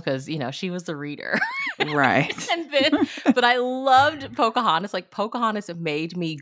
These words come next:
Speaker 1: cry. It still makes me cry, like, when she's
Speaker 2: Uh-huh.
Speaker 1: on the cliff, like, waving goodbye. <laughs> I don't know why, I'm always a mess. <laughs>
Speaker 2: Yeah.
Speaker 1: Um,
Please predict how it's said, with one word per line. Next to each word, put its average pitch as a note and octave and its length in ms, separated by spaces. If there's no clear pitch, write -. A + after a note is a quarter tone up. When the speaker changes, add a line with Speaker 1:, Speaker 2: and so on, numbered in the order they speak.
Speaker 1:
cry. D3 1120
It F3+ 120
still C3+ 300
makes F3+ 340
me C4 160
cry, C#4 460
like, C#3 120
when E3+ 120
she's D3 300
Speaker 2:
Uh-huh. D#3+ 80
Speaker 1:
on D#3 100
the D#3 80
cliff, - 600
like, - 260
waving D3+ 720
goodbye. - 520
<laughs> - 200
I C#4 80
don't D4 160
know C#4 140
why, A#3+ 380
I'm A3+ 140
always C4 300
a B3 60
mess. - 520
<laughs> - 80
Speaker 2:
Yeah. C3+ 180
Speaker 1:
Um, G#3 680